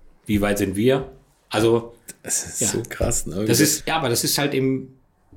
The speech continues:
Speaker 1: wenn man das genau sehen kann. Früher ga-, beim, beim Racetorik hatten wir ja viel mehr Teile.
Speaker 2: Mhm.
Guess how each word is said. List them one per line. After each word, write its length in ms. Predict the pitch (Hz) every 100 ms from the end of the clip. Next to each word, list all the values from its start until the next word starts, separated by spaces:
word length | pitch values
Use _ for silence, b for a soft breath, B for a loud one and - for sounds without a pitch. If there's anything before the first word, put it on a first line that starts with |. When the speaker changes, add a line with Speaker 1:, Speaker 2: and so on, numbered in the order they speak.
| - -
Speaker 1:
wenn 160 | 127
man 120 | 151
das 140 | 151 -
genau 280 | 139 143 131
sehen 200 | 139 151
kann. 240 | 107 92
Früher 320 | - 156 151
ga-, 260 | 123 123 -
beim, 220 | 110 113 104
beim 180 | 110
Racetorik 460 | 104 123 127 127 127
hatten 160 | 120 113
wir 60 |
ja 80 | 110
viel 160 | - 117
mehr 140 | 110
Teile. 400 | 110 110 95 - -
Speaker 2:
Mhm. 140 | 82